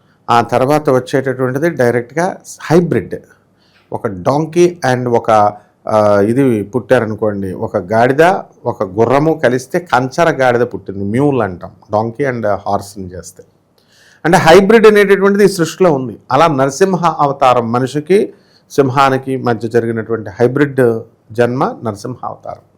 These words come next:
ఆ తర్వాత మల్టీ సెల్యులార్గా మారి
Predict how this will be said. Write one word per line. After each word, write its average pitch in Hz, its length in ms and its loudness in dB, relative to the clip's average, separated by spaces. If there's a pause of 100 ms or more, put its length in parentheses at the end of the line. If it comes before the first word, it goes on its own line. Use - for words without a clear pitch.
(560)
ఆ 170 120 8
తర్వాత 175 720 6 (540)
మల్టీ 151 400 2
సెల్యులార్గా 151 640 4
మారి 127 380 -2